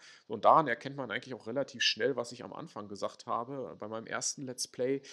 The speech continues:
die anderen Spieler rennen einem relativ schnell davon. Also ich bin jetzt gerade, obwohl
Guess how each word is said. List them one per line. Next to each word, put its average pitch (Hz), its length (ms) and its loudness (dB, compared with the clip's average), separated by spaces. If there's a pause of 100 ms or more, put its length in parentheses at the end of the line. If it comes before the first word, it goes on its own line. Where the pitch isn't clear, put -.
(180)
die 123 80 -8
anderen 135 220 -4
Spieler 135 580 -4
rennen 127 280 -4
einem 123 280 -6
relativ 120 480 -6
schnell 123 340 0
davon. 101 520 -6
Also - 240 -10
ich - 160 -14
bin 151 100 -4
jetzt 123 200 -8
gerade, 127 260 0
obwohl 135 520 0